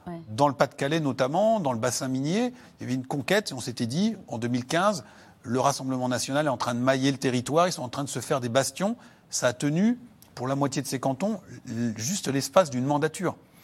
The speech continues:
Speaker 1: Mhm.
Speaker 2: Et donc on voit bien que tout est à reconstruire. On voit le désarroi de quelqu'un comme, euh, Monsieur Ménard, hein, qui n'est pas toujours, euh, très amène vis-à-vis de
Speaker 1: Non.
Speaker 2: Marine Le Pen, mais qui avait dit un moment, quand on parlait de la candidature d'Éric Zemmour,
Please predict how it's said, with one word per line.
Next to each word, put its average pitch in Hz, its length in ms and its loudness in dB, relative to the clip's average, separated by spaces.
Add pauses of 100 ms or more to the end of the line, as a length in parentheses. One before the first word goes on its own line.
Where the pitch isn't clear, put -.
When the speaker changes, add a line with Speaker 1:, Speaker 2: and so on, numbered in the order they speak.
Speaker 1:
Mhm. 180 100 -10
Speaker 2:
Et 165 40 -8
donc 139 160 -2
on 135 40 0
voit 139 160 2
bien 185 180 2
que 202 120 -6
tout 170 240 -4
est 131 140 0
à 127 40 4
reconstruire. 160 560 0 (340)
On 117 40 -4
voit 135 160 2
le 135 60 0
désarroi 135 540 2
de 139 100 -2
quelqu'un 143 380 0
comme, 135 300 -4 (420)
euh, 98 340 -6 (120)
Monsieur 113 300 -4
Ménard, 160 320 2
hein, 131 80 -2
qui 113 100 -8
n'est 107 40 -12
pas 113 100 -4
toujours, 117 340 -2
euh, 101 120 -4
très 110 220 -4
amène 117 380 0
vis-à-vis 110 380 -4
de 107 200 -2
Speaker 1:
Non. 208 140 0 (180)
Speaker 2:
Marine 127 180 2
Le 139 80 2
Pen, 208 200 2
mais 160 100 2
qui 151 160 -2
avait 135 140 2
dit 151 160 0
un 151 60 4
moment, 170 340 4
quand 135 180 -8
on 127 60 -4
parlait 131 240 0
de 127 60 -4
la 117 80 -2
candidature 127 500 -2
d'Éric 120 220 -2
Zemmour, 165 380 0